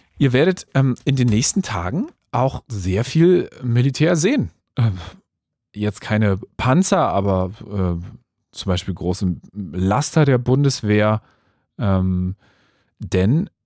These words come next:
es wird auch in Brandenburg ganz viel gefahren. Zweitausendachthundert Soldaten sind unterwegs, fahren quer durch Deutschland bei einer großen Logistikübung namens Blue Lightning.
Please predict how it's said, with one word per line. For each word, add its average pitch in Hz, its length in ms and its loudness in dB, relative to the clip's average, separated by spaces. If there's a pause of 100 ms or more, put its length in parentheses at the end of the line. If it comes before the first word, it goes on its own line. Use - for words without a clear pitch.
(800)
es 120 200 -2
wird 135 120 0
auch 131 120 -2
in 127 80 2
Brandenburg 123 360 2
ganz 80 180 -4
viel 76 100 -10
gefahren. 78 420 -8 (240)
Zweitausendachthundert 143 1300 0
Soldaten 107 540 0
sind 113 260 -2
unterwegs, 113 800 -2
fahren 107 340 -2
quer 101 240 -2
durch 98 140 -2
Deutschland 175 520 -2 (100)
bei 90 120 -4
einer 90 300 -2
großen 90 360 -8
Logistikübung 147 920 -2
namens 90 380 -2 (160)
Blue 123 560 0 (500)
Lightning. 87 1040 -2